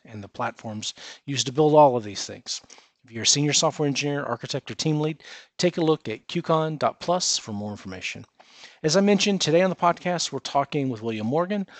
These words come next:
William is the C E O of Buoyant, um, who is one of the leading manufacturers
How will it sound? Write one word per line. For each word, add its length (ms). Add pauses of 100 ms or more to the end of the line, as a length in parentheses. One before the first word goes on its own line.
(200)
William 320
is 140
the 80
C 360
E 60
O 60
of 240
Buoyant, 440 (420)
um, 180
who 160
is 140
one 120
of 60
the 120
leading 340
manufacturers 1000